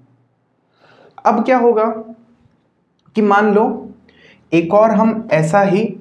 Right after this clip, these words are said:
जो है प्राणी लेते हैं, एक और ऐसा ही पादप लेते हैं, बड़ा आर, छोटा आर, बड़ा वाई, छोटा वाई, मतलब दो पौधे ऐसे लिए और उनके बीच में हम क्या करा रहे हैं,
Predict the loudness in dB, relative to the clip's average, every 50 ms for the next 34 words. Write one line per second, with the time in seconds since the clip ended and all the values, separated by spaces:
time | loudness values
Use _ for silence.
0 | -16 _ -8 -4 -2 0 0 0 0 0 0 0 0 2 2 0 0 0 -2 -4
1 | -6 -6 -8 -8 -6 -4 -2 0 0 2 0 0 0 -2 -2 -2 0 0 0 0
2 | 0 -2 -4 -4 -6 -6 -6 -8 -10 -10 -12 -20 -20 -20 -14 -10 -6 -4 -2 0
3 | 2 2 2 2 0 -2 -4 -6 -10 -18 -20 _ _ _ _ _ _ _ _ -20
4 | -20 -20 -20 _ _ -16 -10 -8 -6 -4 -2 -2 -2 -2 -4 -6 -8 -12 -16 -18
5 | -20 _ _ _ _ _ -8 -6 -2 0 0 0 0 2 0 0 -2 -4 -6 -10
6 | -12 -12 -8 -8 -6 -6 -6 -6 -8 -6 -6 -4 -2 -2 -2 -2 -2 -2 0 0
7 | 0 2 2 2 2 2 2 0 0 0 0 0 0 0 0 -2 -4 -8 -14 -20
8 | -20 -20 _ _ 0 0 2 2 0 -2 -2 -2 -2 -2 0 0 0 -2 -2 -2
9 | -2 0 0 0 0 0 -2 -2 -2 0 0 0 -2 -2 -2 -4 -4